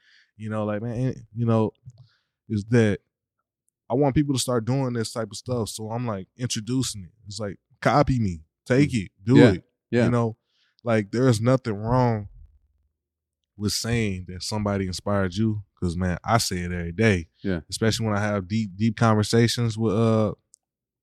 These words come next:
Speaker 1: with, with other individuals, especially when I was going through my process of, uh, completing the Trauma Project. I mean, uh, for example, my, uh, my homie Blair for, uh,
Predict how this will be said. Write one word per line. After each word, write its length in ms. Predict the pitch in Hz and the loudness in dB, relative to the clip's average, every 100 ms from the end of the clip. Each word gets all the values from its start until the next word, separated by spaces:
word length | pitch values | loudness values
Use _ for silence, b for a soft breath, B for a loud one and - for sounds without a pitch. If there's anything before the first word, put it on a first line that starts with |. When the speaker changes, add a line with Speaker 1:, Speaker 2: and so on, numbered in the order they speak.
| _ _ _ | _ _ _
Speaker 1:
with, 220 | 104 101 - | -2 -2 0
with 220 | 104 - | -2 0
other 200 | 110 107 | 0 0
individuals, 640 | 110 104 98 120 117 113 | 0 2 4 4 4 2
especially 420 | 95 - 127 - 113 | 0 0 -2 0 -2
when 100 | 107 | 0
I 40 | |
was 100 | 101 | 0
going 160 | 101 104 | 0 -2
through 100 | 101 | -2
my 120 | 98 | -4
process 540 | 95 104 101 90 90 87 | -4 -4 -4 -8 -12 -14
of, 80 | 85 | -16
uh, 100 | 90 85 | -16 -14
completing 380 | 87 107 104 98 | -8 -6 -6 -6
the 60 | |
Trauma 280 | 92 110 107 | -6 -4 -4
Project. 480 | - 107 107 107 - b b b b b | -4 -4 -4 -6 -10 b b b b b
I 60 | 107 | -4
mean, 280 | 107 107 104 | 0 0 2
uh, 300 | 101 101 95 | 2 2 0
for 160 | - 117 | 2 2
example, 340 | 104 113 110 | 4 2 2
my, 180 | 107 104 | 2 2
uh, 340 | 98 98 92 - - _ _ _ | 2 2 0 -4 -14 _ _ _
my 80 | 98 | -4
homie 260 | 110 107 95 | -2 -2 2
Blair 380 | 104 107 101 90 | 4 4 4 2
for, 260 | 87 | -2
uh, 40 | 90 | -2